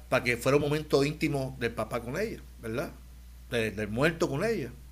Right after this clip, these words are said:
Y, y esa mujer se compungía, se compungía, se compungía, pero ella sacó, verbalizó todo esa, eh, toda esa experiencia, eh, que la marcaron, que la marcaron. ¿Cómo un padre va a hacer eso? Pues, pues pa-,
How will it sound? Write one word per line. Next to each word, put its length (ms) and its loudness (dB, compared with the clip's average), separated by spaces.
Y, 600 2
y 80 2
esa 220 4
mujer 160 4
se 140 4
compungía, 880 0
se 200 -6
compungía, 640 -4
se 120 -10
compungía, 400 -6
pero 340 -2
ella 320 4
sacó, 680 2
verbalizó 460 0
todo 500 8
esa, 380 4
eh, 180 4
toda 320 10
esa 400 6
experiencia, 1120 8
eh, 760 4
que 120 2
la 140 6
marcaron, 720 4
que 80 -6
la 100 -2
marcaron. 640 0
¿Cómo 240 -2
un 100 -6
padre 380 10
va 60 10
a 40 8
hacer 180 4
eso? 340 6
Pues, 160 6
pues 160 4
pa-, 200 -4